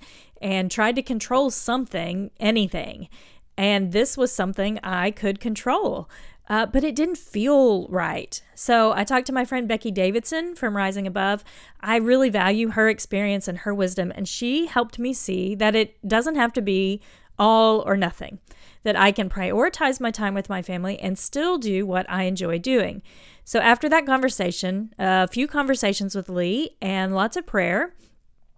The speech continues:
I have decided to take the summer mostly off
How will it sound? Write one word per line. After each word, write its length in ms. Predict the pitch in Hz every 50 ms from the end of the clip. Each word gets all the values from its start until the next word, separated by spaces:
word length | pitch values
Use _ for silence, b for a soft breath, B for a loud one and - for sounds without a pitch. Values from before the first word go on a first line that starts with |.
| _ _ - -
I 120 | 220 202 208
have 100 | 214 208
decided 420 | 226 - - 226 233 233 247 240
to 140 | - 226 208
take 320 | - - - 247 214 -
the 80 | 214 208
summer 360 | - - 226 214 208 202 196
mostly 640 | 190 190 196 226 277 370 370 - - 302 269 - -
off 400 | 190 180 170 175 226 - -